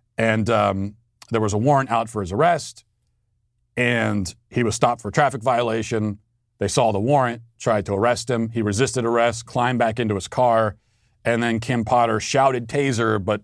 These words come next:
didn't pull the taser, shot him, and then said, "Oh, crap," uh, admitting basically on camera that it was a mistake.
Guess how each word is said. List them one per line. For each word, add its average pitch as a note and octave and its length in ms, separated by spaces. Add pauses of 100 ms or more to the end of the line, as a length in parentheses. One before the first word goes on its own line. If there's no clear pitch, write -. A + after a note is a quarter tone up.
didn't C3+ 220
pull B2+ 160
the G#2+ 80
taser, G#2+ 520 (300)
shot D#3 360
him, G#2+ 260
and A#2 120
then A#2 140
said, A2+ 400
"Oh, B2+ 460 (100)
crap," G#2+ 420 (560)
uh, G#2+ 200
admitting C3 880
basically C3+ 320
on B2 180
camera G#2+ 440
that F#2 140
it G2+ 40
was G2+ 160
a G2+ 40
mistake. G2 440